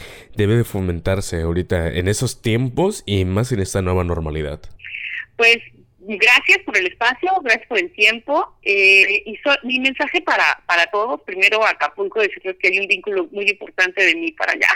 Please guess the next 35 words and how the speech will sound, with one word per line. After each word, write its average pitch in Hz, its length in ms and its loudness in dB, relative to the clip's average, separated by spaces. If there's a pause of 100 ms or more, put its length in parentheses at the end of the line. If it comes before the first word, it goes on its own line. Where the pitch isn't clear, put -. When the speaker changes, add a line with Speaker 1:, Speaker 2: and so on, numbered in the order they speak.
Speaker 2:
<laughs> 339 120 -4 (640)
Y 208 180 -2
para 185 340 0
todos 247 480 -2
los 170 160 -8
demás, 185 340 0 (120)
pues, 190 140 -4 (520)
creo 285 320 2
que - 80 4
es 302 160 -2
un 285 100 -4
gran 277 240 0
momento 277 420 -8
para 202 420 -2
conocernos. 254 580 -8 (640)
A 233 120 -4
partir 247 340 -4
de 285 100 -2
conocernos 240 680 -8
a 233 60 -8
nosotros 226 460 -12
mismos, 247 420 -12
podemos 240 380 -8
generar 220 520 2 (240)
mejores 233 720 -2
formas 240 340 -8
de 214 80 -4
vida 214 320 -2
con 226 120 -8
los 208 140 -6
demás 233 240 -4 (160)
y - 80 -12
con 196 220 -14
nosotros 208 420 -8
mismos. 208 380 -14